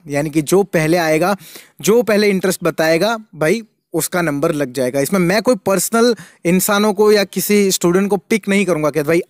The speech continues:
आपको ये ज्वाइन करना है, आप ज्वाइन कर सकते हो, नहीं, फर्स्ट कम फर्स्ट सर्व।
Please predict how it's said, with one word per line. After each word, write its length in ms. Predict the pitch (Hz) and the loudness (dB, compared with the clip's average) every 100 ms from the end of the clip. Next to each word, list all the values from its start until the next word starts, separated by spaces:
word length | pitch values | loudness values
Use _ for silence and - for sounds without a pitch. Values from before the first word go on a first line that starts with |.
| - | -4
आपको 360 | 147 - 185 | -4 -2 2
ये 100 | 180 | 2
ज्वाइन 260 | 160 151 160 | 2 -2 -2
करना 220 | 156 175 | -4 -4
है, 60 | 190 | -4
आप 220 | 160 156 147 | -4 -4 -2
ज्वाइन 260 | 147 156 | 0 0
कर 100 | 135 | -4
सकते 280 | 120 135 139 | -8 -8 -8
हो, 60 | 135 | -6
नहीं, 140 | 127 - - _ _ - | -6 -8 -20 _ _ -4
फर्स्ट 300 | 175 208 - | 0 -2 -2
कम 260 | 180 214 | -2 -2
फर्स्ट 360 | 208 - 160 - | -2 -2 -2 -2
सर्व। 220 | - 127 | -6 -6